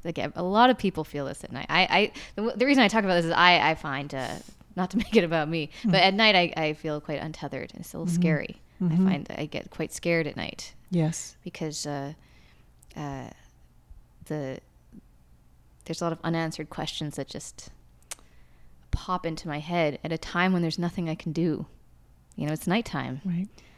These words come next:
Speaker 1: I, uh, can't go out and fix this thing.
Speaker 2: You
Speaker 1: I can't
Speaker 2: can't,
Speaker 1: go out.
Speaker 2: there's no action to be taken.
Speaker 1: Exactly.
Speaker 2: Mm.
Speaker 1: So that's kind of the scary part. And really, this is a segue into this topic of mindfulness, which I know,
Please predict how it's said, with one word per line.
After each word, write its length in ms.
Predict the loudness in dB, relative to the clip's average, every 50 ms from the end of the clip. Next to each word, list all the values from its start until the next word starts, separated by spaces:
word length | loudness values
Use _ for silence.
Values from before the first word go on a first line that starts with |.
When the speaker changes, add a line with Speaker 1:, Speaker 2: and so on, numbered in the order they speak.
| _ _ _
Speaker 1:
I, 360 | -12 -10 -8 -6 -6 -8 -10 -10
uh, 260 | -10 -10 -8 -8 -8 -10
can't 460 | -10 -10 -8 -8 -8 -8 -12 -12 -2 2
go 280 | 4 6 6 8 8
out 240 | 8 8 8 8 6
and 140 | 2 -2 -2
fix 240 | -4 -4 -6 -6 -6
this 180 | -6 -6 -6
thing. 300 | -4 -4 -2 0 0 2
Speaker 2:
You 60 | 2
Speaker 1:
I 80 | 0 2
can't 320 | 4 6 8 8 6 4 0
Speaker 2:
can't, 0 |
Speaker 1:
go 180 | -6 -8 -6 -6
out. 240 | -6 -6 -6 0 2
Speaker 2:
there's 180 | 4 4 6
no 220 | 8 8 8 6 6 4
action 540 | 2 2 2 2 2 2 2 2 2 0 -2
to 100 | -2 -2
be 140 | -2 -2 -2
taken. 520 | 0 0 -2 -2 -2 -4 -6 -6 -6 -8 -10 -14
Speaker 1:
Exactly. 640 | -14 -10 -8 -8 -8 -8 -10 -12 -14 -14 -8 -4 0
Speaker 2:
Mm. 340 | 2 2 4 2 2 0 -2 -6 -12
Speaker 1:
So 320 | -12 -6 -4 -4 -4 -4 -6 -4
that's 260 | -4 -4 -4 -4 -6
kind 200 | -6 -4 -4 -2
of 80 | -2 -4
the 80 | -6 -10
scary 380 | -10 -8 -6 -6 -4 -4 -4
part. 380 | -6 -4 -2 -2 0 0 -2 -4 -6
And 260 | -4 -4 -4 -4 -6 -10 -18 -20 -20 -20 -20 _ _ -20 -20 -18 -6
really, 300 | 0 4 6 6 6 6
this 220 | 6 4 2 -2
is 180 | -6 -6 -4 -2
a 400 | -2 -2 -2 -2 -4 -4 -6 -10 -14 _ _ _ -20 -20 -20 -20 -20 _ _ _ _ _ -10
segue 340 | -6 -4 -2 -2 0 0
into 320 | 0 0 -2 -2 -2 -2 -2
this 160 | -2 -4 -4
topic 320 | -4 -4 -2 -2 -2 -2
of 80 | -2 -2
mindfulness, 600 | -2 0 0 0 0 -2 -4 -6 -6 -8 -10 -12
which 180 | -14 -12 -10 -8
I 100 | -8 -6
know, 420 | -6 -6 -6 -8 -8 -8 -10 -12